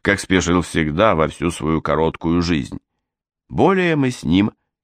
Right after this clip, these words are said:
не виделись. Примечание. Меликов. Заметки и воспоминания художника-живописца. Лермонтов в воспоминаниях современников. Москва, тысяча девятьсот восемьдесят девятый год,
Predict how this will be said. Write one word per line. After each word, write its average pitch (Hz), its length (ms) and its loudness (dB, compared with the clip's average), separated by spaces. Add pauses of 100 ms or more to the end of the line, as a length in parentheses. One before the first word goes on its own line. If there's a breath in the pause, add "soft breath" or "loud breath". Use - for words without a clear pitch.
не 101 220 2
виделись. 55 600 -8 (1080)
Примечание. 57 760 0 (380)
Меликов. 95 680 0 (520 soft breath)
Заметки 147 560 0
и 143 60 2
воспоминания 120 720 0
художника-живописца. 82 1400 -2 (440)
Лермонтов 165 680 -2
в - 40 -10
воспоминаниях 90 800 0
современников. 73 880 -4 (480 soft breath)
Москва, 80 500 2
тысяча 73 420 -4
девятьсот 76 440 -4
восемьдесят 76 640 -4
девятый 73 500 -4
год, 123 340 -4